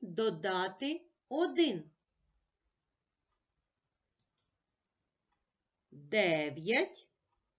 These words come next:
І до дев'яти додати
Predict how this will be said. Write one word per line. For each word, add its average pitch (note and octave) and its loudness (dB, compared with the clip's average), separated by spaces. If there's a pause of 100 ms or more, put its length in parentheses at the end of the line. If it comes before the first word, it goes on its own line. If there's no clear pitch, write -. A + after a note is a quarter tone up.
(760)
І G3+ -4
до F#3 0
дев'яти F#3 -2
додати F3 -4